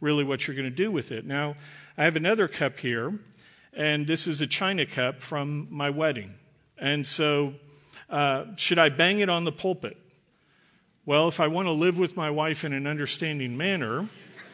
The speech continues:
and I understand what'll happen to me if I break this cup, I'm not gonna do that, right? I don't, I don't treat the two cups the same. Now,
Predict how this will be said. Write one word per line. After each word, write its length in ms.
and 140
I 120
understand 580
what'll 180
happen 380
to 60
me 140
if 120
I 80
break 420
this 260
cup, 540
I'm 160
not 160
gonna 180
do 300
that, 220
right? 260
I 80
don't, 320
I 60
don't 200
treat 520
the 60
two 260
cups 420
the 140
same. 480
Now, 260